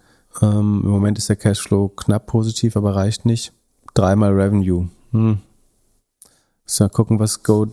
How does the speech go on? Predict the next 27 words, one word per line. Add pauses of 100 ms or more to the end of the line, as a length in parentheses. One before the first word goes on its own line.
(160)
viermal
Revenue.
Ich
guck
mal,
was
GoDaddy,
so
was
da
die
Bewertung
ist
im
Hosting
gerade. (800)
Apropos
bei
Jonas,
hier
der
eins
und
eins
Hosting-Sparte
soll's
vorangehen.